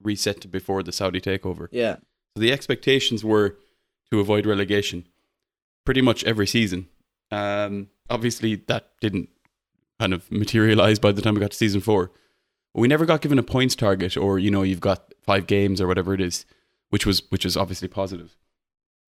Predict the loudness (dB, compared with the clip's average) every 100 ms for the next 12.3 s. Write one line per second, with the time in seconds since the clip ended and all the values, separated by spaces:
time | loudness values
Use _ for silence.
0 | -10 0 4 4 4 2 0 -2 -2 -2
1 | -2 -2 -6 -4 -2 -2 -2 -2 0 0
2 | -2 -6 -6 -6 -6 -8 -12 -8 -8 -6
3 | -8 -4 -4 -4 -4 -6 -12 _ _ _
4 | _ _ _ _ _ 2 2 2 0 0
5 | 2 2 2 -2 0 0 -2 -4 -8 -8
6 | -6 -4 -4 -4 -4 -4 -4 _ -6 -2
7 | -4 -4 -2 -2 -2 -4 0 0 2 0
8 | -4 -6 -8 _ _ _ _ -2 0 0
9 | -2 0 0 0 -2 -4 _ _ _ -4
10 | -4 0 0 0 -2 -6 -6 -8 -14 -6
11 | -4 0 0 0 0 0 0 -2 -14 -6
12 | -2 -2